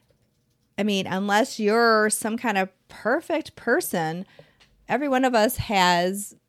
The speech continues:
been broken up with. Every one of us has had our hearts broken and, you know, at the time thought that the world was gonna end and nothing, you know, all that. We've all been through that. So,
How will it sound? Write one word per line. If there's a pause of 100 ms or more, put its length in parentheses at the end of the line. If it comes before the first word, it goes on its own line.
(160)
been
broken
up
with.
Every
one
of
us
has (180)
had
our
hearts
broken (560)
and, (340)
you
know,
at
the
time (420)
thought
that
the
world
was
gonna
end
and
nothing,
you
know,
all
that.
We've
all
been
through
that. (540)
So,